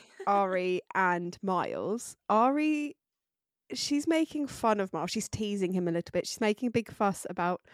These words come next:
Speaker 2: Miles reading in a big way because he refuses to bend the spine. So what about you? Are you a spine bender, or you were also one of these people? <laughs> I've seen, I've seen, um, Insta-,
Speaker 1: Oh.
Speaker 2: Instagram bookstagrams of people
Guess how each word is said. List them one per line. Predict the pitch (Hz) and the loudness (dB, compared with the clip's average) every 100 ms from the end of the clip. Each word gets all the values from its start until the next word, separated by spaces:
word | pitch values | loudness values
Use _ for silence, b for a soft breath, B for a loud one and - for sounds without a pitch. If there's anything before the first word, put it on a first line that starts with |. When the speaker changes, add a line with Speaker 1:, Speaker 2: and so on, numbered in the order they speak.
| B B - | B B -4
Speaker 2:
Miles | 208 202 202 202 196 | 2 4 2 0 -2
reading | 196 202 208 | -2 0 -2
in | 185 | -4
a | 180 | -4
big | 180 165 - | -6 -6 -6
way | - 87 175 b b | -6 -6 -8 b b
because | 214 - 220 | -4 -2 -4
he | - | -4
refuses | 208 202 - 208 202 220 | -6 -6 -6 -6 -6 -8
to | - | -8
bend | 202 185 185 | -4 -4 -4
the | 185 | -10
spine. | - 208 156 143 180 - b b b b _ | 2 2 2 -4 -12 -14 b b b b _
So | - | -8
what | 254 294 | 0 0
about | 285 247 208 | 4 2 2
you? | 196 156 | -2 -2
Are | |
you | 180 226 | -2 0
a | 277 | 0
spine | - 269 277 285 285 | 0 2 2 2 0
bender, | 262 269 294 | 2 0 0
or | 285 | -2
you | 240 233 | -2 0
were | 233 | 0
also | 202 214 196 175 | 0 -2 -2 -4
one | 175 | -4
of | 165 | -6
these | 180 | -8
people? | - 165 - 170 151 - | -6 -8 -6 -10 -12 -18
<laughs> | - - _ _ _ - | -20 -20 _ _ _ -2
I've | 294 | 0
seen, | - 359 - | 0 -2 6
I've | 302 - | 6 6
seen, | 381 330 294 - | 0 0 0 -2
um, | 240 220 220 - | -2 -2 -4 -2
Insta-, | 247 - - 240 214 220 | -4 -4 -4 -2 0 -2
Speaker 1:
Oh. | 254 254 247 | -6 -6 -6
Speaker 2:
Instagram | 233 - 208 180 | -6 -2 -2 2
bookstagrams | 226 - - - 202 185 165 151 170 185 - B - | 0 0 -12 -12 -10 -6 -4 -4 -8 -12 -16 B -12
of | 196 | -4
people | - 220 - 208 208 | 0 0 0 0 0